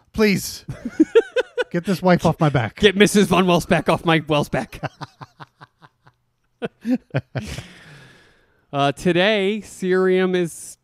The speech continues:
Speaker 2: continued to be used in some top-notch, top-notch burn creams.
Speaker 1: Burn creams.
Speaker 2: Burn creams.
Speaker 1: All right.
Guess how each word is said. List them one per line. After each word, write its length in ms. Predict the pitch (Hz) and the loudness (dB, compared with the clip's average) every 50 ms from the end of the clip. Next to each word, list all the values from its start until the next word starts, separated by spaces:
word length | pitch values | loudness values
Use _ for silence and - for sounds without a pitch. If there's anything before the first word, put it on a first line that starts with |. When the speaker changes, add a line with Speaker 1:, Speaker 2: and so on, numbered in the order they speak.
| _ _ | _ _
Speaker 2:
continued 600 | - 190 185 165 - 196 208 220 220 220 214 190 | -6 -6 -6 -6 -4 -6 -4 -4 -4 -6 -6 -6
to 80 | - 196 | -8 -10
be 100 | 180 190 | -8 -8
used 380 | 180 180 180 185 180 170 - | -6 -4 -4 -4 -4 -4 -6
in 240 | - 175 175 170 175 | -8 -6 -6 -6 -6
some 200 | 165 - 190 180 | -8 -8 -10 -10
top-notch, 600 | - - 185 185 196 - - - 202 202 202 190 - _ | -8 -8 -8 -8 -8 -10 -10 -10 -8 -8 -8 -10 -12 _
top-notch 800 | - - 147 165 - - - 139 117 110 117 117 - - - - _ _ | -14 -10 -10 -10 -10 -10 -8 -8 -6 -6 -6 -8 -12 -18 -20 -20 _ _
burn 320 | - 165 180 180 165 151 | -4 -4 -2 -2 -4 -6
creams. 540 | - - 117 98 92 92 87 - - - _ _ _ | -8 -8 -8 -8 -10 -12 -16 -18 -20 -20 _ _ _
Speaker 1:
Burn 540 | 123 123 196 - - 330 320 285 - 277 226 | -2 -2 0 0 2 2 2 2 0 -4 -8
creams. 880 | - - 226 220 214 214 202 185 175 160 139 123 110 104 95 90 92 92 | -6 -6 -4 -2 0 0 0 0 0 -2 -2 -4 -6 -8 -12 -14 -10 -4
Speaker 2:
Burn 340 | - 175 165 180 180 180 170 | -2 0 0 0 0 -2 -4
creams. 560 | - - 170 196 185 156 - 160 156 131 170 | -6 -4 2 2 2 2 2 0 -2 0 0
Speaker 1:
All 80 | 196 208 | 0 0
right. 460 | 208 214 202 214 254 233 143 104 92 | 0 0 0 2 2 2 0 0 -4